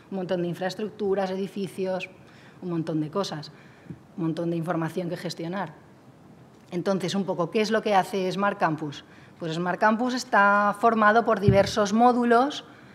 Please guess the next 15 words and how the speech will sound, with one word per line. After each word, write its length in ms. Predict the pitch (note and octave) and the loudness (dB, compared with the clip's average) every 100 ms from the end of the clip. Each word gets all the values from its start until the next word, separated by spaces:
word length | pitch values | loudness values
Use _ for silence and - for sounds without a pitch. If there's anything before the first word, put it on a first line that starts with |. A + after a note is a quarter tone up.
| - | -12
precisamente 640 | - F#3+ G3 G3 G3 G3+ | -6 0 2 4 2 2
para 180 | G#3 A3 | 2 2
que 80 | G3+ | 2
se 140 | G3 | -4
pueda 340 | F3 F3+ F#3 F#3 | -2 0 2 2
a-, 440 | - F#3 E3+ E3 | 2 2 2 0
adaptar 520 | - F#3 D#3+ - F3 | 2 2 2 2 4
a 160 | F3 E3+ | 6 4
di-, 140 | E3+ E3+ | 0 -2
a 120 | E3+ | -2
diferentes 500 | D3+ F3 E3+ D#3 D#3+ | -2 -2 -4 -4 -4
necesidades 640 | E3 E3+ E3 D#3+ F3 F3+ | -4 -4 -2 -2 -2 -2
de 80 | E3+ | -4
diferentes 500 | E3 E3+ E3+ D#3 D#3 | -6 -6 -6 -6 -6
clientes. 640 | - D#3+ G#3+ G#3 D#3+ C#3+ | -6 -4 -2 -2 -6 -10